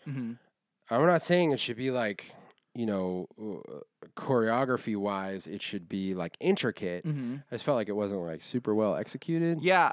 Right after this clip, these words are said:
Speaker 1: I, I don't know how it could be better, but it certainly can be better.
Speaker 2: I feel like you gotta, like, do cool stuff with what they can do.
Speaker 1: Yeah, I mean, because he doesn't kill them, he can't, like, you know,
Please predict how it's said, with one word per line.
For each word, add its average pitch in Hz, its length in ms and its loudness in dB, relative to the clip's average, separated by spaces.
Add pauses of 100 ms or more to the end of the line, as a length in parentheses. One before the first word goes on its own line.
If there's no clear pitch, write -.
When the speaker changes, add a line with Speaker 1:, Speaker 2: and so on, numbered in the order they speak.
(160)
Speaker 1:
I, 147 280 -4
I 156 140 -2
don't 175 300 -2
know 156 200 0
how 139 320 4
it - 180 -4
could 170 380 2
be 190 140 -4
better, 190 420 -2 (1500)
but 151 140 10
it 131 120 4
certainly 127 340 2
can 127 360 -4
be 101 140 -2
better. 87 240 -4 (160)
Speaker 2:
I 143 60 -2
feel 262 180 2
like 285 140 4
you 208 80 -4
gotta, 202 280 10
like, 160 240 4
do 180 260 0
cool 208 320 0
stuff 120 400 -2
with 110 140 -6
what 139 180 2
they 139 100 2
can 110 280 -6
do. 135 380 0
Speaker 1:
Yeah, 151 300 4 (100)
I 165 120 6
mean, 180 280 0 (260)
because 175 400 2
he 202 100 -4
doesn't 160 340 -2
kill 139 240 0
them, 160 220 0
he 123 140 -4
can't, - 340 -4
like, 104 320 -2 (200)
you 120 100 -2
know, 110 220 -2